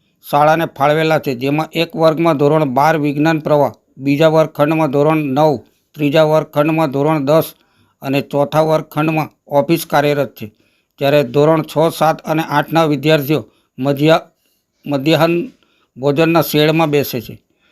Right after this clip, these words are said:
પ્રાર્થના સંમેલનમાં તકલીફ પડતી હોવાથી પ્રાથમિક શાળાના વિદ્યાર્થીઓ સાથે બેસે છે. શાળા બે હજાર ચૌદથી કાર્યરત છે, પરંતુ શાળા પાસે બિલ્ડિંગ જ ન હોવાથી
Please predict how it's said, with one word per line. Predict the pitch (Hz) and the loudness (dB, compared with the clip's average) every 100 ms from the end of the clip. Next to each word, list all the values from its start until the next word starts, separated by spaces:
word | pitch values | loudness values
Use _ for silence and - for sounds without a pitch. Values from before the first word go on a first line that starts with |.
| _ - | _ -2
પ્રાર્થના | 143 151 156 175 | 0 0 0 0
સંમેલનમાં | 165 165 170 165 160 160 156 | 0 0 0 0 0 -2 -2
તકલીફ | 147 - 170 165 | -6 -2 -4 -2
પડતી | 156 147 156 | -4 0 2
હોવાથી | 151 147 147 | 2 2 0
પ્રાથમિક | - 143 - 165 | 0 -2 0 -4
શાળાના | - 156 156 156 | 0 0 2 0
વિદ્યાર્થીઓ | 147 135 147 147 156 151 | -2 -2 -2 -2 -2 -2
સાથે | 151 143 147 | -2 -2 -2
બેસે | 139 131 127 | -2 -4 -6
છે. | 107 107 _ _ _ _ _ - | -10 -14 _ _ _ _ _ -2
શાળા | 147 160 | 2 2
બે | 160 156 160 | 0 0 0
હજાર | 165 156 | 0 0
ચૌદથી | - 143 - 165 | -2 -4 -4 -4
કાર્યરત | 160 147 156 156 156 | 0 2 2 0 -2
છે, | 160 160 | -4 -4
પરંતુ | 160 147 147 143 151 143 - | -4 -2 -2 -2 -6 -10 -8
શાળા | - 135 156 | -2 2 2
પાસે | 160 160 - | 0 -2 -2
બિલ્ડિંગ | 147 139 147 165 165 | -2 0 0 0 0
જ | 147 | 0
ન | 156 | 0
હોવાથી | 165 156 151 123 | 2 2 0 -4